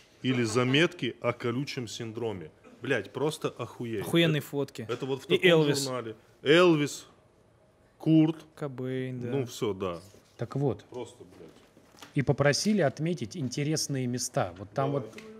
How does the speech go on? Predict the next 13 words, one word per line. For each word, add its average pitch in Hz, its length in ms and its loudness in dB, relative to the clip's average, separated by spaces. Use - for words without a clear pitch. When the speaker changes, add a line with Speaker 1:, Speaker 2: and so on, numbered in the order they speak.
Speaker 1:
С - 40 -18
точки 151 320 -14
зрения 143 300 -14
кого? 135 200 -12
Speaker 3:
С - 100 -20
точки - 300 -4
зрения 175 320 2
современного 165 560 0
школьника, 147 500 -2
конечно. 101 460 -12
Speaker 2:
Сколько 170 360 2
ему 139 140 0
лет? 120 180 -4